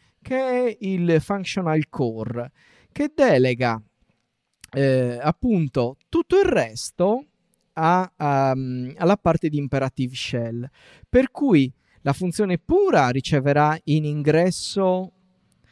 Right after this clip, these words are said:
il risultato degli adapter e sputerà qualcosa che sarà adattato. Un po' ritorna come concetto. Riconoscete delle similitudini anche voi?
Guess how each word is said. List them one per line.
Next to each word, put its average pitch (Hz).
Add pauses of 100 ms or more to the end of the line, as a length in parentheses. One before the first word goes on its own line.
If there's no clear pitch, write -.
(480)
il 147
risultato 160
degli 147
adapter 269
e 226
sputerà 208
qualcosa 196
che 175
sarà 135
adattato. 131
Un 180
po' 403
ritorna 156
come 139
concetto. 143
Riconoscete 226
delle 131
similitudini 139
anche 135
voi? 127